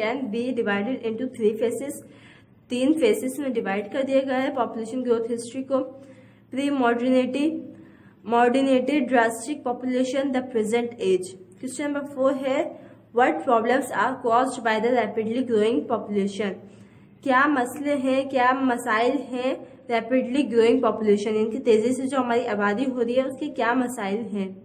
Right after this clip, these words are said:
The most common problem faced due to rapidly growing population include deforestation, desertification and shortage of food, water and energy। क्या क्या मसले हैं हमारी जो तेज़ी से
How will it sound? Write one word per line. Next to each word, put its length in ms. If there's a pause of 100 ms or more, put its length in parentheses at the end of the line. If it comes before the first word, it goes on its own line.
(420)
The 100
most 400
common 400
problem 480
faced 320
due 220
to 160
rapidly 500
growing 400
population 760
include 540 (360)
deforestation, 1000 (140)
desertification 1200 (280)
and 260
shortage 500
of 60 (160)
food, 340 (140)
water 400 (160)
and 160 (140)
energy। 420 (600)
क्या 160
क्या 140
मसले 420
हैं 240
हमारी 240
जो 100
तेज़ी 260
से 160